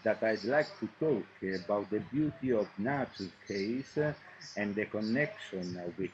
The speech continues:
time, uh, and history of evolution, uh, for a better communication and understanding. Secondly, I want to cover, uh, new species style, method, and point of view to see things.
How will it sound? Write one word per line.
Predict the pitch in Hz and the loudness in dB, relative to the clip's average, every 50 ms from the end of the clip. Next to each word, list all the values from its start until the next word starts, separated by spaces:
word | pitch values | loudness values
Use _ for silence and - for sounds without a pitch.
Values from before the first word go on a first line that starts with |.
| - - - | -8 -8 -4
time, | 131 139 151 160 165 165 165 165 160 160 | -2 0 2 2 2 2 2 2 0 0
uh, | 160 160 160 160 151 113 | 0 0 0 0 0 0
and | 110 98 92 92 92 - - | 0 -2 -2 -2 -6 -8 -4
history | 127 127 147 - - - - 123 110 107 107 107 | -2 -2 -2 -2 -6 -4 -2 0 2 2 2 2
of | 104 101 95 98 | 2 2 2 0
evolution, | 98 98 90 98 104 117 139 135 113 - - - - 87 85 85 87 | 0 0 2 2 2 2 2 2 0 -4 -8 -8 -8 -8 -10 -8 -10
uh, | 87 85 - | -10 -12 -8
for | - 101 98 | -6 -2 -2
a | 101 101 | -2 -2
better | 98 98 135 151 151 - - 127 110 - - - | 0 0 0 0 0 0 0 0 0 0 -2 -2
communication | - 131 123 120 120 123 127 - - 165 175 170 - - - 151 147 | 0 2 2 4 2 2 0 0 -2 -4 -4 -4 -6 -8 -6 -4 -2
and | 139 131 127 123 120 113 104 | 0 0 2 2 2 2 2
understanding. | 98 107 92 - - - - 82 76 73 71 - - - - - - - - - - - - _ _ _ | 2 0 -2 -2 -6 -8 -8 -8 -8 -10 -14 -18 -16 -16 -16 -16 -18 -20 -20 -20 -20 -20 -20 _ _ _
Secondly, | - - 117 110 - 107 113 120 139 175 196 - - - - - - _ - - - - - - - - | -2 0 0 0 0 0 0 2 2 2 0 0 -6 -16 -20 -20 -20 _ -20 -20 -20 -20 -20 -18 -2 0
I | 101 | 2
want | 107 107 117 117 113 - | 4 4 4 2 2 0
to | 127 120 | -4 -4
cover, | - - 131 123 123 120 110 110 107 | 0 2 2 4 4 4 6 6 4
uh, | 104 95 98 98 98 95 92 | 4 4 4 2 2 2 0
new | 95 104 113 120 113 107 104 92 | 2 2 2 2 2 2 0 -2
species | - - - - 101 101 101 92 - - 90 85 - | -4 -6 -2 0 2 2 2 0 -2 -4 -6 -6 -6
style, | - - - - 87 82 80 80 87 117 151 165 170 - - - - _ _ - - - - - - - | -8 -14 -8 -2 0 0 2 2 2 2 0 0 -2 -6 -12 -20 -20 _ _ -16 -16 -16 -16 -18 -12 -6
method, | 87 95 104 127 147 156 151 - 185 175 170 156 175 175 - - - - | -2 2 6 6 6 6 6 6 4 4 4 2 -4 -6 -6 -8 -8 -4
and | 92 92 92 90 - - | -2 -2 -2 -4 -2 0
point | 139 156 180 175 - 135 | 2 2 2 2 4 4
of | 107 98 95 | 2 2 2
view | 104 123 156 165 165 160 - | 0 4 4 4 4 4 2
to | 143 131 | 0 -2
see | 120 - - 147 131 | -2 0 0 0 0
things. | - - 180 170 127 98 82 - | 2 4 4 4 4 2 0 -4